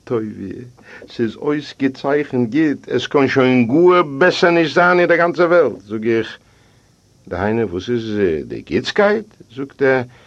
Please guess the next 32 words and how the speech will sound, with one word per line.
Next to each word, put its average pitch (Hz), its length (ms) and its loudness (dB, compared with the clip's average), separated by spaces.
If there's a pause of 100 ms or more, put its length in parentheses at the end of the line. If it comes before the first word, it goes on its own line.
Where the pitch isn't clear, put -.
(340)
איך 87 260 -12
האב 143 140 -6 (100)
פאר 104 120 -2 (100)
איינער 123 300 -2
מזינקע 120 800 -4
א 92 160 -4
גלייכס, 139 1040 -4 (140)
א 95 160 -4
גליק, 117 560 -6
א 107 100 -2 (100)
הויפטטרעפער, - 840 -10 (120)
א 107 40 -10
געוויער, 131 840 2
א - 20 2
נאדער, 139 480 2
א - 20 4
מיליאן 143 440 4
שיק, - 400 -4
א 110 140 4
בראטסקי, 147 760 2 (440)
א 104 120 -10
פאדראטשיק 110 840 -4
איז 95 160 -4
ער 95 120 0
גע-, 95 340 0 (880)
אין 101 120 -6
הייסן 131 420 -2
הייסט 135 400 -6
ער 110 140 0
פאדאצער. 135 640 0 (1040)
זאג 73 180 -14
איך, 67 100 -10